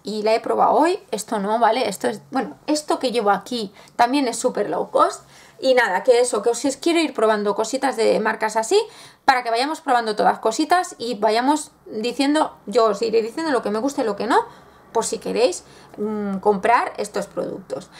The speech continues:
Pues nada, que espero que os haya gustado el vídeo. Si os ha gustado el vídeo, ya sabéis, dedito hacia arriba, se está poniendo, es que está para llover.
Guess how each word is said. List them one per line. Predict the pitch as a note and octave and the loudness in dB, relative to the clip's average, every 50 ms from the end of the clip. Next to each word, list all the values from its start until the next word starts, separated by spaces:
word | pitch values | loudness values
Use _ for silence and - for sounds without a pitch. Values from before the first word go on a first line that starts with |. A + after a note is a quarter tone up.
| - - - | -20 -8 -2
Pues | - G#3+ G#3 | 0 0 2
nada, | A#3+ B3 A3+ G#3 D#3+ - | 2 2 0 0 -2 -2
que | - A3+ | -2 -2
espero | A3 A3+ - B3+ C#4+ D4+ | 0 4 4 4 4 2
que | D4 | -2
os | B3+ - | -6 -6
haya | B3 A#3 | -6 -6
gustado | G#3+ G3 F#3+ - - G#3+ G3 | -6 -8 -10 -10 -10 -10 -8
el | G3 | -4
vídeo. | A3 C#4+ - F4 F4 | -4 -4 -4 -4 -6
Si | - - | -8 -10
os | G3+ - | -10 -6
ha | A#3+ | -4
gustado | C4 C#4+ C#4 - C4 A#3+ | -4 -4 -4 -4 -6 -4
el | A#3 | -2
vídeo, | C4 D4+ B3 | -4 -4 -4
ya | A3+ | -4
sabéis, | - - G#3 A#3+ E4 E4+ - | -8 -8 -4 -2 -2 -2 -2
dedito | A#3 G#3+ A#3+ C#4 C#4 - B3 | -4 -4 -4 -4 -2 -2 -6
hacia | A#3 - A3 G3+ | -6 -6 -10 -8
arriba, | G3 A#3 D4 D#4+ - - - - | -4 -2 -2 0 0 -2 -2 -6
se | - - A3 | -8 -8 -6
está | - A#3+ | -4 -4
poniendo, | - C#4 D4 D4+ D4 C4+ B3 A3 G3+ F#3+ F#3 G3+ - _ _ _ _ - | -4 -4 -4 -6 -4 -2 -2 -2 -2 -2 -6 -8 -12 _ _ _ _ -12
es | B3+ - | -12 -10
que | - C4+ | -8 -8
está | C4 - C4+ C4+ | -4 -4 -4 -2
para | D#4+ D#4 C#4+ A#3 | 0 -2 0 0
llover. | G#3 G3+ G3+ A#3 C#4+ - | 0 0 0 0 -2 -2